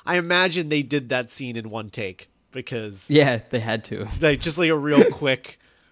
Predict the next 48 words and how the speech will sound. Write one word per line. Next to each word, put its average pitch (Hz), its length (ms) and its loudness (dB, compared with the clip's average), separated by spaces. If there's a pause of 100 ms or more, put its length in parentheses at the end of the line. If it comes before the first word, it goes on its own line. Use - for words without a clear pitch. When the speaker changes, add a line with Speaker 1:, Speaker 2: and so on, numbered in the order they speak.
Speaker 1:
like, 147 180 2
"Hey, 202 160 4
can 185 140 -6
you 196 80 -6
come 180 220 -2
in? 165 180 0
Let, 175 140 0
let's 170 220 0
just, 170 260 -10
let's 190 200 0
just 208 180 -2
shoot 180 300 -6
this. 123 220 -2
We're 151 120 -2
already 151 280 0
in 143 140 -4
the 131 60 -6
Daily 131 360 -2
Planet 127 360 -6
set. 107 260 -6
Let's 127 180 -10
just - 280 -10 (360)
change 185 320 0
your 180 100 0
outfit 151 420 0
and 123 80 -14
let's 131 140 -6
shoot 135 320 -6
this." - 360 -8 (360)
And 107 380 -16
they 131 140 -4
just 113 160 -10
did 123 160 -4
it 117 80 -6
in 113 80 -6
one 107 180 -8
take 104 320 -10
and, 101 80 -18
like, 101 240 -16
"Ah, 120 180 -4
perfect, 117 280 -8
Speaker 2:
Yeah. 107 160 -6
Speaker 1:
fine." 98 260 -12 (1000)
Yeah, - 180 -20 (320)
he's 120 140 -12
great. - 300 -16
Speaker 2:
Yeah, 123 300 -2
I'm, 117 100 0